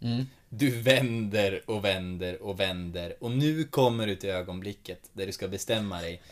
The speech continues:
Speaker 2: Ska du passa eller chippa? Nu får vi se här, Oscar, vad som kommer hända med, med bollen
Speaker 1: Mm.
Speaker 2: som du har hållit.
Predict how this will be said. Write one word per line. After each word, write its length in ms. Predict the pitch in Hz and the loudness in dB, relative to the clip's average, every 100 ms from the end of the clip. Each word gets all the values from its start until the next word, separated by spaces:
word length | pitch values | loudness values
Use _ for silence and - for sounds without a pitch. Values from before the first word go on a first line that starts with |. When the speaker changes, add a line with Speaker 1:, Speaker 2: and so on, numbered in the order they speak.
| - - | -20 -14
Speaker 2:
Ska 180 | - 131 | -2 0
du 80 | |
passa 680 | 131 - 160 - - 147 135 - - | 2 4 2 2 4 6 6 0 -6
eller 160 | 110 | -4
chippa? 520 | - 110 - - - - _ - - | -2 -4 -6 -12 -14 -14 _ -20 -4
Nu 140 | 139 | 2
får 140 | 139 175 | 6 8
vi 100 | 170 | 8
se 360 | - 208 202 | 6 4 6
här, 380 | 139 107 101 131 - - - | 6 6 4 0 -8 -10 0
Oscar, 520 | 110 - - 85 80 - _ - - - - - - - | 0 0 -4 -4 -6 -16 _ -20 -20 -20 -20 -20 -20 -2
vad 220 | 120 120 | 4 4
som 120 | 120 | 2
kommer 180 | 117 113 | -2 -2
hända 380 | 120 110 113 139 | -2 -2 -2 -4
med, 500 | 113 101 95 95 95 | -4 -4 -6 -8 -8
med 160 | 101 | -6
bollen 320 | 104 113 98 85 - - | -6 -6 -8 -14 -16 -8
Speaker 1:
Mm. 140 | 104 | -6
Speaker 2:
som 220 | 117 92 | -4 -4
du 100 | 92 90 | -6 -8
har 200 | 90 - | -10 -10
hållit. 480 | 104 101 - - | -8 -8 -8 -14